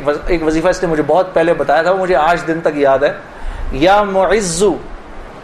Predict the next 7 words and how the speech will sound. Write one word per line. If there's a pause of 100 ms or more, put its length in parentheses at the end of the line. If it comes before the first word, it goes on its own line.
(480)
جو
بھی
اکتالیس
دفعہ (720)
جمعے
کے
دن